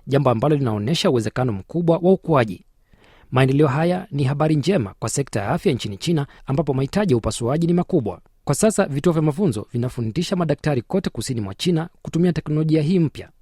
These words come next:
Teknolojia ya roboti sasa inaokoa maisha zaidi kuliko hapo awali, na huenda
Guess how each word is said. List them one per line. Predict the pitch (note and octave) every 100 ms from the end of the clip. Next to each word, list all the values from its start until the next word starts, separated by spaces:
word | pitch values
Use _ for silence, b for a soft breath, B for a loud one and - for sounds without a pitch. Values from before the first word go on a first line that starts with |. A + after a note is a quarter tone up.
| _
Teknolojia | - F#3 F3 F3 F3+ G#3+
ya | D3
roboti | B2+ D3+ F#3+ D#3+ -
sasa | - F#3+ F#3
inaokoa | F3+ E3 - F3+
maisha | E3 E3+ E3+
zaidi | B2+ D3 G#3 F#2+ -
kuliko | - C#3+ -
hapo | A#2 - G#2
awali, | F#3 C#3+ C3 b b -
na | C3
huenda | A#2+ G#3+ F#3+